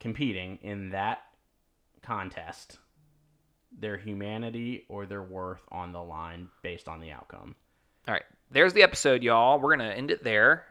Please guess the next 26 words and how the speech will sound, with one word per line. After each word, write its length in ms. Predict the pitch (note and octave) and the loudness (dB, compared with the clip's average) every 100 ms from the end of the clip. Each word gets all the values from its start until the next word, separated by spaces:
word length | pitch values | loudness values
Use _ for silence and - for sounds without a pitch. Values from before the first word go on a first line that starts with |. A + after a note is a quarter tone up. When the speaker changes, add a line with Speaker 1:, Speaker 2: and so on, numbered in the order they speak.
| - | -4
Speaker 2:
Uh, 300 | A#2 A2 G#2+ | 0 0 0
that 180 | A#2 B2 | 2 2
was 160 | C#3 A#2+ | 2 -2
it. 240 | A2+ - - _ | -2 -2 -6 _
Sunshine's 540 | - A#2+ A#2+ A#2+ B2+ - | -6 -6 -2 -2 -2 -2
awesome, 500 | A#2 A2 A#2+ A#2+ D#3+ _ - | 0 0 -2 -4 -6 _ -12
and 320 | A#2 A2+ A2+ | -8 -6 -6
he 80 | B2+ | -2
nailed 240 | D3 - | 0 0
it. 100 | - - - - | -4 -12 -20 -8
Speaker 1:
Well, 160 | D3 C3+ A2 | -6 -6 -4
but, 220 | D#3+ D3+ - - - | 0 2 0 -8 4
and 140 | - C#4+ | 6 6
I 120 | F#3 | 4
think 180 | G#3+ F#3 | 4 6
that's 200 | F#3+ - | 6 6
where 180 | F3+ E3+ - D2+ - | 4 2 -4 -16 -2
pro 260 | D#3+ G3 | 8 10
sports, 600 | G#3+ - D3 E3 - - _ | 10 2 4 4 2 -14 _
even 280 | C3+ D3+ D3+ | 0 4 4
in 120 | C#3 C3+ | 4 4
our 160 | C#3 | 4
society, 380 | C3+ C3 A#2+ A#2+ | 4 2 2 0
can 340 | - D3 C3 A#2+ | -2 0 0 0
be 220 | A#2+ B2 | -2 -2
that 300 | F#2+ D#2+ D2+ | -4 -6 -12